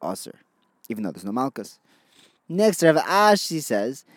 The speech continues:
that you should, you should know that in the Reisha of our Brisa that we had in Ayin Gimel, you could also tell that they left stuff out. You don't have to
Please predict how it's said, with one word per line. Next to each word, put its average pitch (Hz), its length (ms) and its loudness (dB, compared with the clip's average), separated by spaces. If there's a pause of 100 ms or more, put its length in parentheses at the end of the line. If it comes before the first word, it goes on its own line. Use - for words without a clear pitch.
(160)
that 131 80 -4
you 131 60 -2
should, 170 220 -4
you 151 120 -8
should 147 180 -8
know 185 220 2
that 143 120 0
in 170 80 -4
the 175 60 4
Reisha 190 800 8
of 170 80 6
our 160 200 10
Brisa 156 460 4
that 110 80 0
we 123 100 0
had 139 200 -4
in 135 60 -6
Ayin 160 260 -2
Gimel, 208 280 6
you 170 60 6
could 170 160 2
also 185 300 6
tell 151 220 4
that 127 180 0
they 127 80 4
left 135 280 -2
stuff - 380 0
out. 104 180 0
You 123 60 -6
don't 143 80 -4
have 135 120 -6
to 123 100 -8